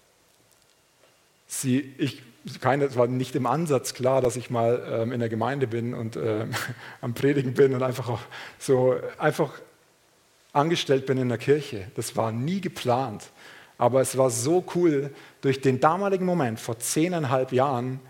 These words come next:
hatte ich die Türen offen. An dem Treffen,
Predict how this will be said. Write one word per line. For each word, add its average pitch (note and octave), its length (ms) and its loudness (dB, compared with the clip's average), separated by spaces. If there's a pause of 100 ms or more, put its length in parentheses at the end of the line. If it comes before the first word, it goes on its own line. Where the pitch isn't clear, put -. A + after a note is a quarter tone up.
(480)
hatte C3+ 220 2
ich - 180 -10 (540)
die C#3 80 -2
Türen F#3+ 340 4
offen. C#3 380 -2 (560)
An B2+ 100 2
dem D#3+ 220 6
Treffen, D#3+ 480 4